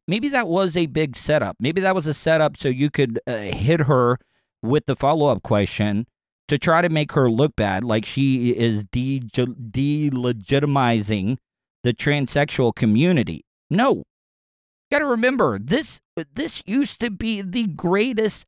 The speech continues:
athlete that America has ever seen. Won the gold medal, won the decathlon,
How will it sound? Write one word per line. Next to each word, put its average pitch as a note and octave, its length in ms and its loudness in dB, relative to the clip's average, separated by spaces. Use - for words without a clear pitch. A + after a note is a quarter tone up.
athlete C3 680 -2
that E3+ 220 0
America F3+ 420 2
has D#3 160 4
ever E3 240 4
seen. D3 580 2
Won G3 220 2
the A3+ 80 2
gold F#3+ 320 2
medal, C3+ 380 2
won F3 260 2
the G3 100 2
decathlon, C3+ 920 0